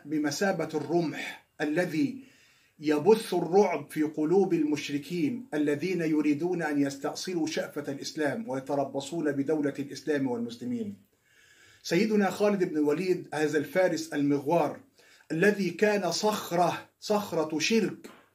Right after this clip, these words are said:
تقف أمام الرسول صلى الله عليه وسلم قبل أن يسلم، أصبح صخرة عاتية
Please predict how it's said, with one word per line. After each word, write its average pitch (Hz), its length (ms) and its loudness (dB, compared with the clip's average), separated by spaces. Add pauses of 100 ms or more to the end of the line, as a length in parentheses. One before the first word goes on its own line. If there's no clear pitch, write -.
تقف 185 380 0
أمام 156 520 0
الرسول 143 480 -2
صلى 143 200 -2
الله 143 360 0
عليه 143 240 -2
وسلم 175 580 -2 (360)
قبل 175 240 2
أن 151 240 2
يسلم، 127 440 -4 (420)
أصبح 160 720 0 (200)
صخرة 180 920 2 (260)
عاتية 190 720 2